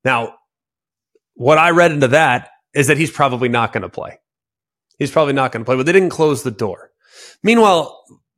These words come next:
we've d-, it's all kind of dependent on the guy. I'm not a doctor, okay? I'm not an orthopedic surgeon. Uh, I play golf with one,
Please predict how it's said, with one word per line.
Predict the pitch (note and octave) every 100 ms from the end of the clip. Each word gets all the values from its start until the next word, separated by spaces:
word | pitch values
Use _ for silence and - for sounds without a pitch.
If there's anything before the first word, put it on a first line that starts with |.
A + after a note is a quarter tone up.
| D3+
we've | G3+ F3
d-, | D#3
it's | E3+ - - F3+ G#3+
all | B3+ C4
kind | A3
of | E3+
dependent | D#3+ - D#3+ C#3
on | C3+
the | A2
guy. | A2 G2 F#2 - -
I'm | D#3+
not | F#3+
a | C#3+ A2
doctor, | G#2 F#2+ - - - _ _
okay? | - B2+ B2
I'm | C#3+
not | D3
an | C3+
orthopedic | B2+ B2 B2+ A2+
surgeon. | - A2 G2+ F2+ - _ _ _ - _ -
Uh, | B2+ C3 B2 A#2 -
I | B2+
play | - D#3
golf | C3 C3+ -
with | A#2+
one, | G#2 B2+ G#2+ F2